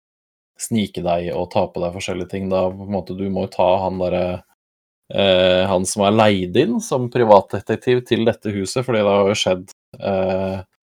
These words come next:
det har jo skjedd et, eh, et mord eller et selvmord eller hva som helst, det vet man jo egentlig ikke. Og så har denne familien da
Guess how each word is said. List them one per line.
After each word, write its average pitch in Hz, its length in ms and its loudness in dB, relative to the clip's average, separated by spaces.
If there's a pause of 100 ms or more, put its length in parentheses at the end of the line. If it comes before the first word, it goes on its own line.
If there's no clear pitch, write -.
(220)
det 90 80 -6
har 98 60 -2
jo 101 140 -2
skjedd - 240 -4
et, - 520 -6
eh, 95 640 -2
et - 280 -10
mord 98 220 -2
eller 101 300 0
et - 60 -6
selvmord 180 480 -2
eller 185 240 0
hva 175 140 2
som 202 140 -4
helst, - 140 -10
det 104 80 0
vet - 260 -4
man 95 100 -4
jo 92 200 -2
egentlig - 360 -8
ikke. 165 240 4 (560)
Og 107 80 -12
så 101 140 -4
har 98 160 4
denne 92 220 0
familien 101 580 0
da 98 300 6